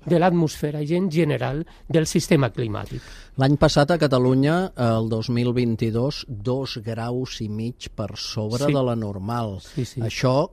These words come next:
Speaker 2: quan, quan s'estudien i es treballen sèries climàtiques, eh,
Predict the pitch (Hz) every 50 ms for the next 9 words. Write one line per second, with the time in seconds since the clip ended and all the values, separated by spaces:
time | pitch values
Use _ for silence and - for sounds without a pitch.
0 | - - - - 120 113 110 98 95 90 90 - - - - - 101 92 90 87
1 | 90 90 90 90 90 92 95 95 95 - - - 104 - - - 107 95 113 123
2 | 131 139 139 135 127 123 120 117 113 110 107 110 107 107 107 107 107 107 - -
3 | 117 107 104 110 113 113 113 113 117 113 - - 123 117 113 110 110 110 - -
4 | - 117 113 113 113 113 117 113 - 117 110 - - 117 127 151 - - - -
5 | - - - - - - - 117 113 107 101